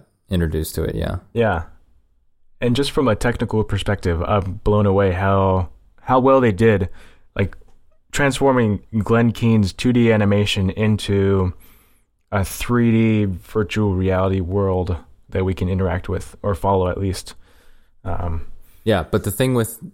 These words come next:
Speaker 1: they didn't transform anything. Like, those drawings you're watching, those are his drawings
Speaker 2: Yeah.
Speaker 1: mapped out into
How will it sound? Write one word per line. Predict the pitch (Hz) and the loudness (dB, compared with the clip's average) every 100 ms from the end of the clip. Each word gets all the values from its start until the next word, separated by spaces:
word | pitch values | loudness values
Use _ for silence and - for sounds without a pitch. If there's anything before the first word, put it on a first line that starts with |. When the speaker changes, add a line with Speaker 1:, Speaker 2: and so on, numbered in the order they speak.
| _ _ _ | _ _ _
Speaker 1:
they | 98 104 | 0 2
didn't | 117 117 104 | 2 0 0
transform | 110 101 - 104 | -2 -2 -2 0
anything. | 95 90 92 87 | 0 -2 -2 -2
Like, | 82 80 | -2 -2
those | 92 95 92 | 0 0 -2
drawings | 98 87 92 87 | -2 0 0 -2
you're | 90 80 | -2 -2
watching, | 78 - 110 101 | -4 -4 -2 0
those | 90 82 | 0 -2
are | 82 | -2
his | 87 90 82 | -2 -2 -2
drawings | 87 80 78 82 82 - | -2 -2 -2 -4 -6 -4
Speaker 2:
Yeah. | 110 87 | -2 0
Speaker 1:
mapped | 85 80 - | 0 -2 -4
out | 82 80 - | -4 -4 -4
into | 90 82 - 82 80 78 | -4 -4 -4 -2 -2 -6